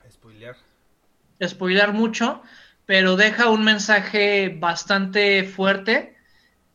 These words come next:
Speaker 2: en el cual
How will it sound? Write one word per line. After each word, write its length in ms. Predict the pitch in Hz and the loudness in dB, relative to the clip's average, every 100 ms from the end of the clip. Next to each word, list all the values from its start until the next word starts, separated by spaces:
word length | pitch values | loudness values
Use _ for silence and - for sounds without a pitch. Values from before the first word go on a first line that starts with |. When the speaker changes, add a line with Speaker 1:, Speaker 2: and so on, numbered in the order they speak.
| _ _ _ _ _ _ _ _ - | _ _ _ _ _ _ _ _ -12
Speaker 2:
en 380 | 170 170 170 | -8 -6 -4
el 180 | 170 170 | -6 -6
cual 840 | 185 190 190 190 185 180 170 160 | 0 2 4 4 4 2 -2 -8